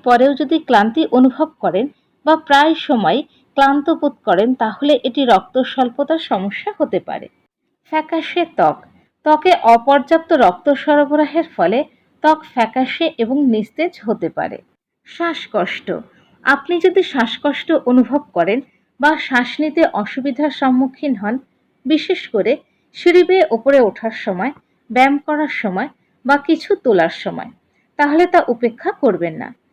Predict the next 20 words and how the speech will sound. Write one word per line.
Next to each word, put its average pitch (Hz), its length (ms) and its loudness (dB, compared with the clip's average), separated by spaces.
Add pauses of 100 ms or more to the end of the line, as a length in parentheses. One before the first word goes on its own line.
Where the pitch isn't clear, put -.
(260)
কারণ 311 240 2
শ্বাসকষ্ট - 680 -6
রক্ত 226 360 0
অল্পতার 240 480 0 (100)
অন্যতম 220 380 -4 (200)
সাধারণ 202 380 -4 (100)
লক্ষণ। - 340 -10 (560)
এটি 285 260 -2
স্পষ্টতই 285 720 -2
শরীরে 240 400 0 (120)
অক্সিজেনের 269 560 -4
পর্যাপ্ত 220 420 -4 (160)
সরবরাহের 226 640 -4
অভাবের 214 400 -6 (100)
কারণে, 160 320 -6 (520)
যা 285 220 0
শরীরে 285 400 0
চাপ 214 340 0
দেওয়ার 247 340 -2
সময় 233 260 -4